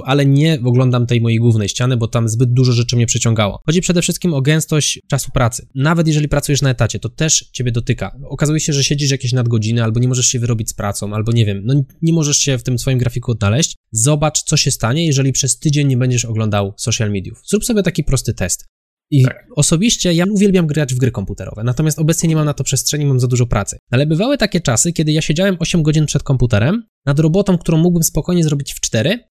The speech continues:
Speaker 1: Cztery bym sobie zrobił pracę, cztery bym sobie pograł. A tak to pracowałem przez osiem godzin, właściwie to nie pracowałem w stu procentach,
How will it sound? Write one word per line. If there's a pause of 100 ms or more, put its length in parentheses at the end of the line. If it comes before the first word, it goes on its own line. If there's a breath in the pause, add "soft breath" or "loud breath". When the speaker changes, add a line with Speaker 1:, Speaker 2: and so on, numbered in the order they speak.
(240)
Speaker 1:
Cztery
bym
sobie
zrobił
pracę,
cztery
bym
sobie
pograł. (280)
A
tak
to
pracowałem
przez
osiem
godzin,
właściwie
to
nie
pracowałem
w
stu
procentach,